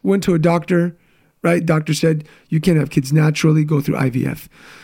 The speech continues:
So every day for two months, I'm, like, shooting up my wife with these hormones because I, as a man who was brought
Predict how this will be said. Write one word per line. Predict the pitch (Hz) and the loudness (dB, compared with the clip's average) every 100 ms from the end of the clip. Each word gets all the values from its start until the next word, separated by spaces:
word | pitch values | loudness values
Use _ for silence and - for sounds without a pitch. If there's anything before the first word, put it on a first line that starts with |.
| - | -6
So | - - | -4 0
every | 196 185 170 | 2 2 4
day | 165 | 2
for | 156 147 | 2 0
two | - | 2
months, | 156 151 147 | 2 2 0
I'm, | 135 | -2
like, | 127 | -2
shooting | - 175 160 160 | -2 0 0 0
up | |
my | 160 143 | 0 0
wife | 143 143 | 0 0
with | 147 | -2
these | 139 131 | -4 -2
hormones | 147 139 131 127 127 - - - - | -2 0 -2 -2 -6 -10 -18 -20 -8
because | - 151 143 - - | -2 0 0 -2 -2
I, | 170 160 165 147 | 0 0 0 -2
as | 143 | 0
a | 143 | 2
man | 156 151 139 131 131 - - | 4 4 2 0 -6 -16 -10
who | - | 0
was | 156 127 | 0 2
brought | 127 160 160 | 0 2 0